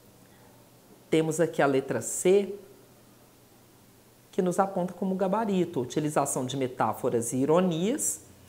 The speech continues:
para expressar um olhar crítico em relação à situação social e política do país. E aí vocês poderiam até me questionar, não seria, professora, a letra A, referência à censura e opressão para alegorizar a falta de liberdade de expressão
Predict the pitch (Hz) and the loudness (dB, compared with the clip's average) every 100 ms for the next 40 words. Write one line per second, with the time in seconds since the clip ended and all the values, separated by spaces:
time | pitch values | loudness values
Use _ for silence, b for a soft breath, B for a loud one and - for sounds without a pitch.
0 | B B B 170 156 160 - 185 156 - | B B B 4 6 4 2 0 0 -2
1 | - 175 220 196 156 135 131 - - 180 | 0 2 2 2 2 4 4 2 -4 -4
2 | 226 - 190 160 147 135 151 143 139 139 | -4 -6 -4 0 0 0 -2 -6 -4 -2
3 | 123 - 120 139 - 151 165 - 196 156 | -2 -4 -6 -6 -2 0 0 -2 -6 -6
4 | - 190 190 294 220 143 - - - B | -6 -4 -4 -4 -2 -4 -6 -10 -16 B
5 | B B B 151 151 175 185 185 180 165 | B B B 4 4 2 -2 -2 0 2
6 | 151 143 156 165 190 196 196 226 190 117 | 0 0 0 0 0 -4 -4 -4 -2 -2
7 | 117 - B B B 156 165 165 151 208 | -2 -8 B B B -4 0 0 2 0
8 | 208 151 127 - 120 117 123 127 110 113 | 0 -4 -6 -6 -4 -2 -4 -2 2 4
9 | 175 208 - B B B 143 131 127 127 | 4 0 -12 B B B 0 0 0 -2
10 | 127 117 107 - 151 170 143 123 117 - | -4 -4 -4 -2 0 2 2 2 0 -4
11 | - - 160 156 120 131 160 135 123 117 | -6 -2 -2 0 2 2 2 0 0 -2
12 | 113 120 120 127 113 - 139 147 170 160 | -2 0 2 2 -2 -4 0 2 2 -2
13 | 123 120 107 107 113 113 113 120 - - | -4 -4 -4 -4 -2 0 0 -2 -10 -8
14 | - - - 143 156 - | -10 -6 -2 0 0 -4